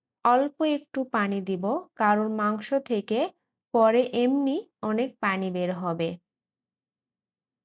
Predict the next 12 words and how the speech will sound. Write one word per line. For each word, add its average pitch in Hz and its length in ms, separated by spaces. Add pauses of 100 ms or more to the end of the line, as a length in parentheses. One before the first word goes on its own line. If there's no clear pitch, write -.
(880)
তারপর 262 440
মা 262 260 (180)
স্পেশাল 269 640 (220)
উপরে 240 500
একটু 240 260 (220)
তেল 233 300
দিয়ে 233 260
দিব। 208 240 (2750)
এখন 240 300 (180)
চুলায় 254 460
উঠিয়ে 220 460
দিব, 175 260